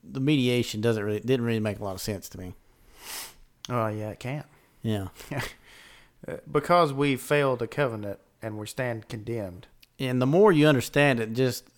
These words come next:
Speaker 1: completely upon meditation and understanding, the more glorious Christ comes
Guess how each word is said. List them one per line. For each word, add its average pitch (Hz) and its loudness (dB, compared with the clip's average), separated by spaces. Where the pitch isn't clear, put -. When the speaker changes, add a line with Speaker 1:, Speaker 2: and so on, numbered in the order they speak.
Speaker 1:
completely 113 -4
upon 120 0
meditation 117 0
and 101 -8
understanding, 110 -4
the 107 -4
more 123 2
glorious 113 2
Christ 107 -2
comes 98 -8